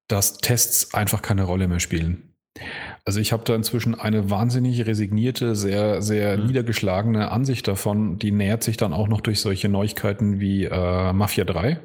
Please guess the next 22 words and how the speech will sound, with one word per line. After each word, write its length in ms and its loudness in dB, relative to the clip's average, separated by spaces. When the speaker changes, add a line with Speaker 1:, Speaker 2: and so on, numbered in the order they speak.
Speaker 1:
beispielsweise, 840 0
wollte 180 0
ich 60 2
an 80 2
der 80 2
Stelle 240 0
mal 160 0
erwähnt 320 0
haben, 260 2
was 160 0
ja, 240 0
Speaker 2:
Ja. 300 -2
Speaker 1:
ähm, 800 0
ich 380 -2
sag's 240 2
mal, 120 4
bestenfalls 720 0
sehr 120 2
durchschnittliche 680 0
Reviews 440 0
bekommen 440 0
hat. 260 -2